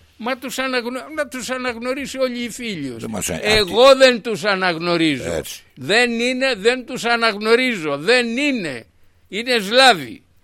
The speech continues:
Speaker 1: Έχουμε τώρα υλικό από είκοσι, από τον πρώην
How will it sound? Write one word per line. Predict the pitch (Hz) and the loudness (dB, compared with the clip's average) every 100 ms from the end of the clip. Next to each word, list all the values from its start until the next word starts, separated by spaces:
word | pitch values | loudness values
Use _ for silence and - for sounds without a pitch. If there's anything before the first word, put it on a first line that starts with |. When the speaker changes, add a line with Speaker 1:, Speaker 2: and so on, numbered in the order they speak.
| - - | -20 -14
Speaker 1:
Έχουμε | - 196 269 - 233 226 | -2 0 0 -2 -2 -2
τώρα | 190 247 214 180 | 0 2 4 4
υλικό | 170 185 196 190 240 220 - | 2 0 -4 -2 0 0 0
από | 180 - 190 185 | -4 -2 0 0
είκοσι, | 254 269 - 202 - | 0 -4 -4 -6 -4
από | 156 143 | -4 -2
τον | 175 165 147 | 0 -2 0
πρώην | 190 240 240 226 | 0 2 0 -4